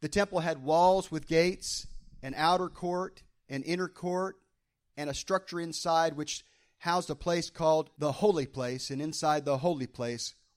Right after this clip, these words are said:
was the Holy of Holies. Amen? Only the priest could enter the Holy Place, and only the high priest could enter the Holy of Holies, and that was once a year during Yom Kippur. That's Hebrew for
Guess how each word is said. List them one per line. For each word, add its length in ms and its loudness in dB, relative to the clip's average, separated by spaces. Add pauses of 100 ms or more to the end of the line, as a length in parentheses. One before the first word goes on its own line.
was 220 -6
the 160 -2
Holy 460 -4
of 100 -8
Holies. 500 -8 (480)
Amen? 380 2 (880)
Only 300 2
the 100 4
priest 460 -2
could 220 0
enter 460 0
the 140 0
Holy 340 0
Place, 600 -2 (460)
and 180 0
only 320 2
the 120 2
high 260 0
priest 400 -4
could 120 -2
enter 300 -2
the 140 0
Holy 260 0
of 80 0
Holies, 480 -2 (380)
and 160 -4
that 120 0
was 160 -2
once 300 -4
a 60 -4
year 420 -4 (420)
during 420 2 (100)
Yom 420 2
Kippur. 600 -4 (140)
That's 380 -4
Hebrew 420 -6
for 440 -4